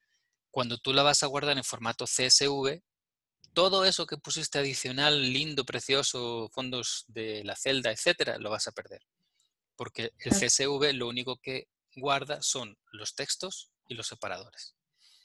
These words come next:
Speaker 1: Así que
Speaker 2: Pero no
Speaker 1: dale.
Speaker 2: importa que lo guarde.
Speaker 1: No, de hecho, es, de hecho nos interesa, porque para subir a la base de datos estos datos, todo el resto de cosas que pudieras haberle puesto son innecesarias.
Speaker 2: ¿Pero en qué lo guardo? ¿En O D F o ese es?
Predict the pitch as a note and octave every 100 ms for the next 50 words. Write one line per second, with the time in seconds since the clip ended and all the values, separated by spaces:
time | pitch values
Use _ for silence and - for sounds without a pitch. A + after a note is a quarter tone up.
0 | _ _ _ _ _ - A2 - A3 B3+
1 | C4+ D4 - E4+ - A3 _ _ B3 A#3+
2 | A#3+ A#3+ G#3+ - - - - - C#3+ B2+
3 | A2 C3+ B2 C#3 A#2+ A2 C#3 C3+ - B2
4 | A2 D3+ - - - B2 A#2+ - A2 -
5 | G#2 A2 B2+ B2+ B2+ C3+ C3 C3 B2 -
6 | B2 B2 D3+ - F3+ - _ - B2+ A#2+
7 | B2+ - C3 B2+ C3 A#2+ A#2 G#2+ - G#2+
8 | G#2 A2+ B2+ B2+ B2+ - C#3 - D3 -
9 | B2+ C3+ _ _ _ _ _ _ _ C3
10 | B2 A2 - C#3 A3 G#3+ G#3 G#3 A3 A3+
11 | A3+ A#3+ A#3 G3+ C4 - G#3+ G#3 G#3+ G#3+
12 | A3+ A3+ B3+ C#4+ - D4 - - G#3 G#3+
13 | G#3 G3 G#3+ G#3+ - A3 G#3 G#3 G3+ -